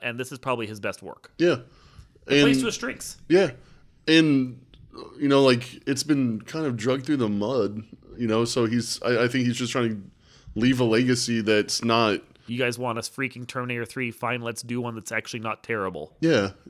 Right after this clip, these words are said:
Speaker 2: You know,
Speaker 1: I can see that.
Speaker 2: 'cause I can't imagine he's really proud of his brainchild turning into what it has.
Speaker 1: <laughs> The thing that launched his career, and
Speaker 2: Yeah.
Speaker 1: then it's become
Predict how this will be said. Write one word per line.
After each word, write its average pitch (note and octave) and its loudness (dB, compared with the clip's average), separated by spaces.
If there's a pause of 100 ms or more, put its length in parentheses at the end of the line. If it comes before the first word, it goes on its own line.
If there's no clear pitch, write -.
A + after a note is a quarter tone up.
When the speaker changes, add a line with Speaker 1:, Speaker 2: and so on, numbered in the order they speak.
(280)
Speaker 2:
You B2 -2
know, G#2+ 2
Speaker 1:
I - 2
can A2+ 0
see A2 -4
that. E2+ -12 (200)
Speaker 2:
'cause C3 0
I E3 6
can't F3+ 4
imagine C3+ 6
he's B2 2
really A#2+ 4
proud A#2+ -2
of G#2 -2 (680)
his A2 -2
brainchild G#2 0
turning A2+ -2
into G#2+ -4
what G2+ 0
it E2+ -2
has. G2 -6
Speaker 1:
<laughs> - -10 (680)
The D3+ -4
thing D#3+ -4
that D3 -2
launched B2 -6
his C3 -10
career, A2+ -6
and A2 -4
Speaker 2:
Yeah. C3 4
Speaker 1:
then G2+ -2
it's A#2 -14
become G2+ -10